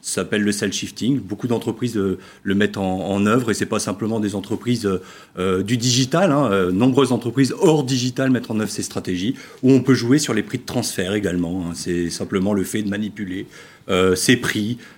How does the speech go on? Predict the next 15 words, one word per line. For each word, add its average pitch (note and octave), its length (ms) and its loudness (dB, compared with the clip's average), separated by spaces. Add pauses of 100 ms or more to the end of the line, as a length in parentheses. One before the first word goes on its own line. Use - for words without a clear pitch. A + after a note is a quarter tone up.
(100)
euh, F2+ 400 0
en F#2 180 0
jouant, G2+ 680 0
euh, F2+ 140 -2 (120)
avec G2 340 0
les G2 100 2
filiales F#2 460 -4
qui - 100 -10
sont - 160 -8
lo-, F#2 120 0
localisées F2+ 520 -2
dans F#2 120 -4
des E2+ 100 -4
pays F2 360 -4
à, E2 180 -12